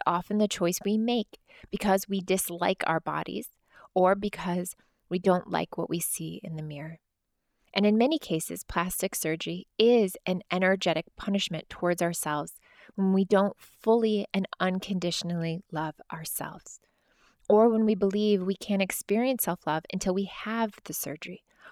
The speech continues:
or love what we see in the mirror. And so, unfortunately, self-punishment never serves our highest well-being. And when we choose to get surgery from this mindset or this place of being,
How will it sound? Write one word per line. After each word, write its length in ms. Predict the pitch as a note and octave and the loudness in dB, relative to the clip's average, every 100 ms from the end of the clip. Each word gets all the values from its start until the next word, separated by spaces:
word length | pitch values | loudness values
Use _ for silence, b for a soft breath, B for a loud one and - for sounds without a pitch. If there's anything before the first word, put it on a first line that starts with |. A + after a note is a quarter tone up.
| B | B
or 280 | - F#3+ G3 | 0 4 4
love 440 | F#3+ G3 G3 F#3+ | 4 2 2 2
what 120 | F#3+ - | 0 0
we 120 | A3 | 0
see 440 | - - D#3+ E3 - | -2 -6 -8 -10 -8
in 100 | E3+ | -6
the 80 | D#3+ | -6
mirror. 380 | D#3+ D#3 E3 - _ _ _ _ _ _ _ b b b | -6 -8 -10 -16 _ _ _ _ _ _ _ b b b
And 100 | F#3+ | 2
so, 200 | G#3 G3 | 4 4
unfortunately, 760 | G3+ - B3 C4+ A#3 - G3 | 2 2 2 2 -2 -2 -2
self-punishment 840 | - F#3+ G3 - G#3+ G3 - F#3 - | 0 0 -2 -4 -4 -2 -2 -4 -2
never 320 | F#3+ G3+ A#3 | 0 2 2
serves 420 | A3 - F3 F3 | 0 0 0 0
our 140 | - E3 | -4 -6
highest 400 | - D#3 D#3 - | -4 -6 -6 -6
well-being. 460 | D#3 - D#3+ F3 - b b b b | -6 -8 -12 -14 -18 b b b b
And 120 | - | 0
when 140 | F#3+ G3 | 2 4
we 140 | G3+ | 2
choose 480 | - - C4 C4+ B3+ | 2 2 4 2 2
to 100 | A#3 | -2
get 140 | F#3 | -2
surgery 420 | - E3+ E3 E3 E3+ - | -2 -2 -2 -4 -6 -2
from 280 | F3+ G3+ | 2 2
this 160 | G#3+ A3 | 2 0
mindset 540 | F3+ D3 D#3+ - G3+ - - | -2 -4 -6 -8 -8 -10 -4
or 220 | F3+ F3 | 0 2
this 160 | F#3 | 0
place 320 | - F#3 E3+ - | -2 -6 -4 -6
of 120 | - | -8
being, 300 | D#3+ D3 | -10 -12